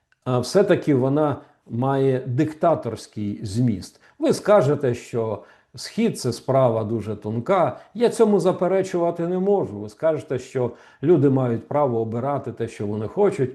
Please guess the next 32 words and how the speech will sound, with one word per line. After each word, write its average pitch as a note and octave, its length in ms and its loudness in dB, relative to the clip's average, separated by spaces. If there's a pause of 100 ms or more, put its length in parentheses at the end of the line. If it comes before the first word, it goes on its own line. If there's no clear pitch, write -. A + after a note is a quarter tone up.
(240)
і E3 140 0
це G#3 300 2
буде A#2 320 2
правда. A2+ 500 0 (220)
Тільки C3 320 0
я B2+ 140 2
ж, C#3+ 140 2
якби A#2+ 500 0
їм C3 160 2
хто-небудь B2+ 640 -2
дав C3 320 -2 (100)
можливість B2+ 640 -2 (180)
обрати. D3+ 640 2 (520)
А B2 220 0
то A#2+ 500 4 (120)
після A#2 340 -2
батька G#2+ 520 0
Алієва A2 580 0
прийшов G2+ 560 -8 (120)
син G3 480 2 (140)
Алієв, E3 600 2 (200)
а A#3 100 -4
далі A#3+ 300 4
може A#2+ 300 2
бути G#2 300 -4
дружина, C#3 680 0 (220)
чи - 160 0
як D3 260 4
це C3 100 -2
так, A#2+ 300 -2
при A#2 260 0 (200)
чоловікові C3+ 880 2